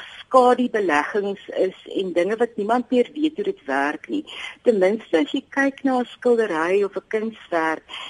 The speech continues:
is iets tasbaar. Dis 'n tasbare verhouding wat jy met hierdie objek kan hê wat gemaak is deur iemand. En ek dink daar's 'n hinkering daaraan. Daar's, jy weet, soveel van wat gebeur is,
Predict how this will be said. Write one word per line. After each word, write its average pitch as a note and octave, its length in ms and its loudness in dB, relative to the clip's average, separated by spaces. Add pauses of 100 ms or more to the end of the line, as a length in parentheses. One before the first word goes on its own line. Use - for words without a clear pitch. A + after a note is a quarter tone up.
is G4+ 120 -2
iets - 380 -6
tasbaar. - 800 0
Dis G3 220 -2
'n A3+ 160 -2
tasbare A3+ 920 0 (340)
verhouding G3+ 640 4
wat G3 200 -4
jy F#3 120 2
met F#3 160 -6
hierdie F#3 260 -4
objek G3+ 500 -2
kan F3+ 200 -2
hê E3+ 380 -2
wat D#3 160 -8
gemaak D#3 560 -6
is - 280 -8
deur E3 180 -6
iemand. F#3 520 -6 (720)
En G#3+ 140 2
ek A3+ 160 -2
dink C4 180 4
daar's C#4 260 0
'n A#3+ 120 2
hinkering A#3+ 560 0
daaraan. D#3+ 420 -4
Daar's, E3+ 300 0 (320)
jy E3+ 320 -8
weet, A3 180 -4
soveel D4 240 0
van B3 180 -2
wat F#3 180 0
gebeur F3 720 0
is, E3+ 160 0